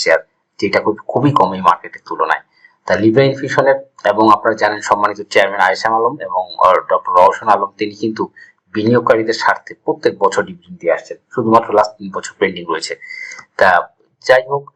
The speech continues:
আরেকটি মজার বিষয় হচ্ছে যে, উম, লিব্রা ইনফিউশনের কিন্তু যে লং টার্ম ইনভেস্টমেন্ট আল আরাফা ব্যাংকে আপনারা জানেন already পঁচাত্তর কোটি টাকার বেশি রয়েছে তাদের ফাইন্যান্সিয়াল স্টেটমেন্ট। তার আমি যেটা বলবো যে যেহেতু এটা ট্রেডেবল শেয়ার খুবই কম,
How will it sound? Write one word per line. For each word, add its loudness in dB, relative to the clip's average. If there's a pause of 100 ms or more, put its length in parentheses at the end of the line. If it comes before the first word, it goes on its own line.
(300)
আরেকটি 0
মজার 4
বিষয় 0
হচ্ছে -6
যে, 0
উম, -16 (480)
লিব্রা 0
ইনফিউশনের 0
কিন্তু -4
যে 4 (100)
লং 4
টার্ম 2
ইনভেস্টমেন্ট -6
আল 2
আরাফা 0
ব্যাংকে -6
আপনারা -6
জানেন -6
already -2
পঁচাত্তর 0
কোটি -16
টাকার -2
বেশি -12
রয়েছে -8 (460)
তাদের -10
ফাইন্যান্সিয়াল -4
স্টেটমেন্ট। -10 (380)
তার 2
আমি -2
যেটা 2
বলবো 2
যে -8
যেহেতু 2
এটা 4
ট্রেডেবল 2
শেয়ার 2
খুবই 0
কম, 2